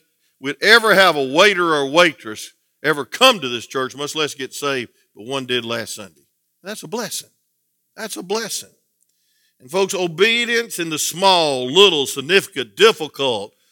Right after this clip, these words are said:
things. You coming to church when you don't feel like it. God might just use your testimony tonight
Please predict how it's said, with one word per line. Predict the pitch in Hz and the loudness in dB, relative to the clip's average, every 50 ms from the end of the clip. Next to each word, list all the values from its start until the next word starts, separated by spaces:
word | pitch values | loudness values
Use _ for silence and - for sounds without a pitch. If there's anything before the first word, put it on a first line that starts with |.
| _ _ - | _ _ 0
things. | 151 175 170 147 123 107 95 87 80 _ _ - - - _ _ _ _ _ _ _ _ _ | 4 4 4 4 2 -2 -8 _ _ _ _ -18 -18 -18 _ _ _ _ _ _ _ _ _
You | - 156 233 233 | -6 -4 -4 -2
coming | - 247 247 254 247 247 254 | 2 4 4 4 4 2 -4
to | 220 | -2
church | - - 277 269 254 214 165 131 - - | 0 6 6 6 6 6 4 0 -4 -6
when | 160 165 | -6 -2
you | 175 | 0
don't | 185 202 208 185 | 0 0 0 0
feel | - 220 220 202 | 2 2 4 4
like | 180 165 151 135 123 - | 6 6 6 4 4 0
it. | 117 110 _ _ _ _ _ _ 123 | -8 -14 _ _ _ _ _ _ 2
God | 151 175 202 214 214 220 220 226 226 202 190 185 - | 4 6 8 8 8 6 6 4 4 2 -2 -8 -10
might | 127 127 143 170 185 196 202 202 214 190 147 | -10 -4 0 4 6 6 6 6 4 0 -6
just | 110 104 120 165 190 190 185 - - - | -10 -2 0 2 4 4 2 2 -2 -8
use | 127 127 147 170 180 180 180 180 180 180 160 123 | -10 -8 -6 -4 -4 -4 -4 -4 -6 -8 -8 -6
your | 131 156 170 | -4 -4 -4
testimony | 165 - - 165 160 156 - 151 143 143 147 147 | -4 -2 0 0 0 0 -2 -8 -6 -6 -4 -4
tonight | 143 139 147 147 151 151 147 | -4 -2 0 0 0 0 -2